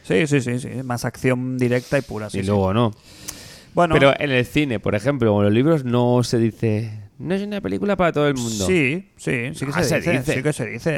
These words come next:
Speaker 1: El Joker, por ejemplo, que ha salido, la gente ya le avisa que no te vaya a esperar la gente, no es una
Speaker 2: Pero
Speaker 1: película
Speaker 2: porque hay
Speaker 1: para todo el
Speaker 2: gente que
Speaker 1: mundo.
Speaker 2: va con los niños pensando que son superhéroes. Esa gente.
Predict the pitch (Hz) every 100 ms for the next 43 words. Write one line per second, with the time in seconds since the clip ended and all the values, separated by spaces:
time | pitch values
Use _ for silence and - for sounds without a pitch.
0 | 131 123 123 143 147 160 160 156 151 165
1 | 170 170 165 160 151 160 170 185 196 160
2 | 120 113 123 123 143 143 135 131 165 139
3 | 101 107 147 147 127 117 110 - 113 110
4 | 107 107 120 117 113 117 117 113 113 147
5 | 135 120 120 131 143 143 143 135 165 131
6 | 117 120 135 123 120 131 135 127 123 127
7 | 123 113 135 107 104 101 120 139 127 127
8 | 113 95 101